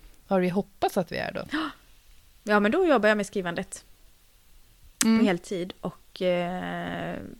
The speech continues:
Speaker 2: som sagt, jag tror att en förutsättning för det är att jag måste dra ner på vissa saker.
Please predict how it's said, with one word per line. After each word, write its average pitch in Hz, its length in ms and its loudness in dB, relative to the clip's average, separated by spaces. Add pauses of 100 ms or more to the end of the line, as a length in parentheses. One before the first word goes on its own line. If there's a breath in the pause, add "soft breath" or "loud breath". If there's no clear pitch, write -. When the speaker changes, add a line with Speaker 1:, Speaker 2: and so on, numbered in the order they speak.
(300)
Speaker 2:
som 185 160 -4
sagt, - 260 -6
jag 185 120 2
tror 220 200 2
att 185 120 2
en 180 100 -4
förutsättning 175 460 -2
för 165 80 -4
det 165 80 0
är 175 220 0
att - 140 -8
jag 160 100 -4
måste - 600 -6 (420 soft breath)
dra 170 260 0
ner 180 400 -6
på 190 100 -14
vissa 170 280 -6
saker. - 460 -12